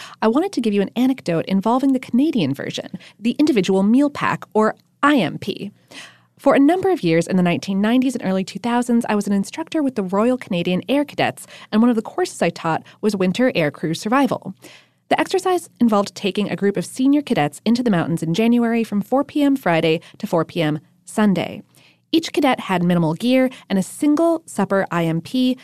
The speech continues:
to last them forty-eight hours. Each cadet had their own preferences for that meal, but year after year, the cabbage roll meal was universally hated. So when it came time to distribute the imps, as I'm just going to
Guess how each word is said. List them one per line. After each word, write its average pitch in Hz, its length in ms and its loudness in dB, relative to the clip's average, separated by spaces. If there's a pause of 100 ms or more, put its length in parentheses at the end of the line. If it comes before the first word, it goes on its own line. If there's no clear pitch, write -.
(120)
to - 100 -8
last 165 360 -2
them 180 180 0 (220)
forty-eight 254 340 2
hours. - 560 -6 (340)
Each 285 200 -2
cadet 277 260 0
had 254 240 -2
their 277 160 0
own 269 140 2
preferences 254 560 -2
for 233 160 0
that 233 180 0
meal, 233 320 2 (160)
but - 140 -6
year 269 160 0
after 311 240 -4
year, 165 320 0 (240)
the 208 60 -6
cabbage 294 540 -4 (140)
roll 185 320 2
meal 156 400 0 (180)
was 190 200 -4
universally 214 840 0 (220)
hated. - 440 -4 (500)
So 277 260 2
when 180 180 2
it - 80 -8
came 302 240 0
time 277 220 0
to 220 60 -2
distribute 262 400 -2
the - 120 -4
imps, - 400 -4
as 165 300 -4
I'm 170 160 -4
just 170 160 -8
going 160 180 -4
to - 120 -14